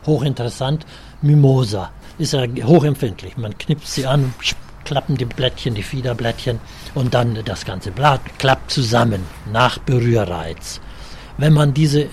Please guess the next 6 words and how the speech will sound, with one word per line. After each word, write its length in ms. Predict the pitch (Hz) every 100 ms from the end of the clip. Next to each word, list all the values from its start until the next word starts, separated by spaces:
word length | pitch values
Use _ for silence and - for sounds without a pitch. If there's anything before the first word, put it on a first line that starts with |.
| -
anästhetisiert 1300 | 143 143 143 - - 147 - 139 117 143 101 - - -
mit 260 | 113 -
Chloroform 600 | - 110 113 139 131 127
oder 320 | 120 123 120 107
den 260 | 107 107 107 -
üblichen 760 | 143 123 120 104 98 107 107